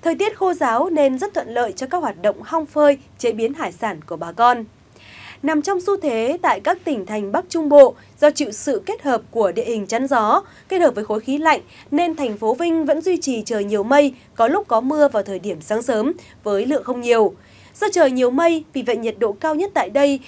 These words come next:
sẽ không vượt quá ngưỡng là hai mươi mốt độ.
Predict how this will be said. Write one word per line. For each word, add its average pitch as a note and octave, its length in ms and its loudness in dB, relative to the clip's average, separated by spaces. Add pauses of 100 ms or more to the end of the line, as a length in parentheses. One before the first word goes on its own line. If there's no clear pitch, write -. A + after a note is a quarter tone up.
(140)
sẽ C4+ 400 -2
không E4 400 -4
vượt B3 260 -4
quá G#3 200 0
ngưỡng C#4+ 380 -2
là G#3+ 400 -2
hai D#4 180 -4
mươi D4 120 0
mốt F#4 240 0
độ. C4+ 280 6